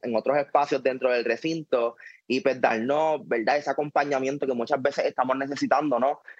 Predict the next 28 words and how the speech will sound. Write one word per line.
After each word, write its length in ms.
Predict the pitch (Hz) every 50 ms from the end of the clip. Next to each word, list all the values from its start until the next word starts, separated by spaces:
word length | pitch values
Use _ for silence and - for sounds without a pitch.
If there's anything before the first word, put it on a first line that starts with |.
| _ _ _
Siendo 520 | - - 120 110 110 120 127 131 139 131 -
las 220 | - 131 123 120
únicas, 460 | 120 123 127 127 - 135 131 131 127 - - _
eh, 320 | - 127 123 120 120 - - _ _
personas 600 | - 131 117 113 - - - 165 170 165 156 143 147
en 60 | 139
el 100 | 139 135
recinto 840 | 131 139 139 - - 175 175 175 165 - - 151 143 139 139 135 131 -
que, 380 | 131 120 113 113 113 107 - _ _ _ _ _ _ _
pues, 320 | - 123 110 107 90 - -
son 220 | - - 120 117
racializadas 480 | 131 143 - - 147 135 - 147 135 135
como 220 | - 143 131 -
cuerpos 260 | 143 135 - 143 135
no 140 | 139 139 131
blancos 720 | 143 143 156 156 151 151 147 - 135 123 120 120 120 - _ _ _ _ _ -
y 100 | 131 123
que 100 | 131 131
muchas 300 | 127 127 123 170 165 -
veces 220 | 160 156 - 175
nos 100 | 170 160
enfrentamos 540 | 151 147 - 135 123 - 120 123 131 143 160
a 140 | 156 151 -
otro 300 | 143 156 165 160 156 135
tipo 180 | 147 143 151 151
de 140 | 131 147
violencia, 440 | 139 135 131 135 147 143 - 147 123
¿no? 240 | 120 131 131 135